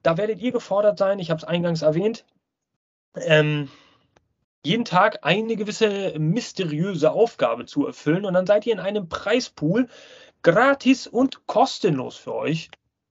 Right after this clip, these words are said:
mit drinne, in dem ihr fantastische Gewinne jeden Tag abstauben könnt über unsere Seite.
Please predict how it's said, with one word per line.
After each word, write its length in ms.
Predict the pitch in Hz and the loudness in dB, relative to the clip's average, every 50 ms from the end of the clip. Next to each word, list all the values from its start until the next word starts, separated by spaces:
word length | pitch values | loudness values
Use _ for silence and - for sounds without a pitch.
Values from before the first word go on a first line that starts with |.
| _ _ - | _ _ 0
mit 240 | 165 233 269 - - | 2 2 2 2 0
drinne, 380 | - 277 - 170 208 196 - - _ _ | -2 0 0 2 0 -2 -4 -8 _ _
in 100 | 165 147 | -2 0
dem 140 | 143 147 160 | 0 0 0
ihr 100 | 165 160 | 0 -2
fantastische 720 | - - 165 165 156 - 180 196 196 - 208 185 160 196 | -2 0 0 0 0 0 0 0 0 0 -2 -4 0 2
Gewinne 280 | 175 156 135 143 139 139 | 4 4 4 4 4 2
jeden 460 | 135 131 127 151 185 208 214 208 202 | 2 2 0 -2 -2 -2 -2 -4 -4
Tag 260 | 175 175 156 156 151 | 0 0 0 2 2
abstauben 420 | 147 147 - - - 143 139 139 135 | 0 -2 -2 0 0 2 2 2 0
könnt 220 | - 135 135 131 | -4 -4 -4 -4
über 180 | 151 127 123 120 | -4 -4 -4 -4
unsere 300 | 123 135 139 143 139 127 | -2 -2 -2 0 0 0
Seite. 420 | 117 123 117 120 120 151 160 160 | 2 2 0 2 2 2 2 2